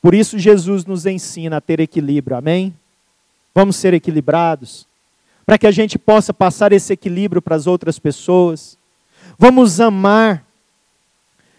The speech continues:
e ter compaixão das pessoas como nós desejamos que as pessoas tenham compaixão de nós. Nós não precisamos de uma medida maior, nós só precisamos da medida certa. Qual que é essa medida?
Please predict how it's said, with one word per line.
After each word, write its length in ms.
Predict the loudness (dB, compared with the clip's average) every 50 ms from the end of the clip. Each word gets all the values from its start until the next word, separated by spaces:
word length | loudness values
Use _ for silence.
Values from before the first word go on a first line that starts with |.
| _ _ _
e 80 | -2 2
ter 220 | 6 6 6 6 6
compaixão 760 | 4 0 0 2 2 2 2 2 0 -2 -2 0 0 2
das 160 | 2 0 -2 0
pessoas 640 | 0 0 0 0 -2 0 4 4 6 4 4 2
como 220 | -2 -4 -4 -2 0
nós 240 | 2 2 2 2 2
desejamos 1040 | 2 0 0 2 0 -2 -2 -2 -2 -4 -4 -4 -6 -8 -10 -16 -18 -20 -20 _ _ _ _ _ _ _ _ _ _ _
que 80 | -4 -4
as 80 | -4
pessoas 420 | -2 -4 -4 0 2 2 2 2 0
tenham 260 | -2 -4 -4 -4 -4
compaixão 560 | -4 -6 -4 -2 -2 -2 -2 -4 -8 -8 -8
de 140 | -8 -8 -8
nós. 520 | -4 -2 -2 -2 -2 -4 -8 -12 -18 -20 _ _ _ _ _ _ _ _ _ _ _ _ _ _ _ _ _ _ _ _ _ _ _ _ _ _ _
Nós 160 | 2 2 4
não 120 | 4 2 2
precisamos 720 | 2 0 0 -2 -2 -6 -4 -2 0 0 0 0 0 0
de 60 | 0 0
uma 80 | 0
medida 360 | 0 -2 -4 -4 -4 -2 -2
maior, 400 | -2 -2 -2 0 0 2 0 0 0
nós 140 | -4 -6 -4
só 120 | -4 -4
precisamos 600 | -2 -2 -4 -4 -4 -8 -8 -6 -6 -6 -6 -6
da 80 | -6 -4
medida 360 | -4 -4 -6 -8 -8 -8 -8
certa. 480 | -8 -8 -8 -6 -6 -4 -4 -6 -8 -12 _ _ _ _ _ _ _ _ _
Qual 180 | 2 2 2 2
que 120 | 0 0
é 40 | 0
essa 240 | 0 0 -2 -6 -8
medida? 560 | -8 -8 -8 -6 -4 -4 -4 -4 -6 -12